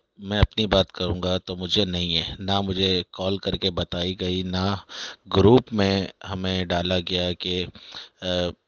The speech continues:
वहाँ पर जिशान भाई ने कोई इत्तला दी कि ग्रुप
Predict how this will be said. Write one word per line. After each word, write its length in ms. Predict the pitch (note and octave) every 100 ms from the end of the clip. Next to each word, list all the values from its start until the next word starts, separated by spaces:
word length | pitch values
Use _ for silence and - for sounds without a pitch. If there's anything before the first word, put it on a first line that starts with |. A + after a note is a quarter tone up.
| -
वहाँ 260 | F#2 F2+ F#2
पर 460 | F2+ F#2 F#2 F2 - _
जिशान 320 | F#2 - G2
भाई 140 | G2 F#2+
ने 120 | G2
कोई 180 | F#2 F#2+
इत्तला 340 | F2+ G2 F#2+
दी 340 | F#2 F#2 F#2 F2+
कि 220 | F#2+ F#2
ग्रुप 400 | F2+ _ F2+ F#2